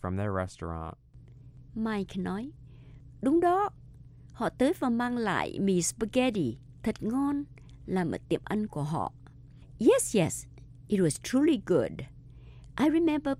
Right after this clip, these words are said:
Speaker 2: passing up the chicken wings for an extra serving of spaghetti. Đúng, đúng, ngon thật. Tôi nhớ là tôi bỏ món cánh gà chiên để ăn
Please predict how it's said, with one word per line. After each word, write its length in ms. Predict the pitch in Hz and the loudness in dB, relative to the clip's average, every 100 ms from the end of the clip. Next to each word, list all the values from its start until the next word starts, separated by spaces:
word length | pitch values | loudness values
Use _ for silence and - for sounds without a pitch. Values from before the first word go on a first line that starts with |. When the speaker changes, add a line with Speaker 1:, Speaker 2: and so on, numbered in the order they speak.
| - | 0
Speaker 2:
passing 360 | 427 415 381 381 | 0 2 2 2
up 140 | 403 | 0
the 80 | 302 - | -4 -4
chicken 320 | - 415 311 | 0 2 4
wings 500 | 240 151 131 123 - - - - - - | 2 2 0 -4 -10 -14 -20 -20 -20 0
for 80 | 214 | 2
an 200 | 220 - - | 4 0 -2
extra 440 | 320 - - 285 | -6 -4 0 2
serving 480 | - - 247 240 233 | 2 2 4 4 0
of 100 | 214 | -2
spaghetti. 720 | - 208 196 285 302 151 - - - - - - - - | -4 -4 0 0 0 -4 -8 -16 -20 -20 -20 -20 -20 2
Đúng, 220 | 240 302 | 4 6
đúng, 220 | 359 370 427 | 4 2 2
ngon 300 | 294 277 277 | 2 2 0
thật. 260 | - 202 185 - - - - - - - - - - - | 0 -2 -2 -8 -20 -20 -20 -20 -20 -20 -20 -20 -10 2
Tôi 100 | 247 | 4
nhớ 300 | 247 262 370 453 - - - | 6 4 0 -4 -14 -20 -6
là 140 | 190 - - | -4 -2 2
tôi 140 | 254 | 2
bỏ 400 | 202 180 113 - - | 6 4 4 0 0
món 440 | 190 202 269 339 285 | 0 0 0 -2 0
cánh 140 | 285 | 0
gà 120 | 254 | 0
chiên 460 | 175 - 269 285 339 - - - - - | -2 -2 0 0 -2 -8 -20 -20 -20 -6
để 120 | 170 | -2
ăn 180 | 175 160 | 0 0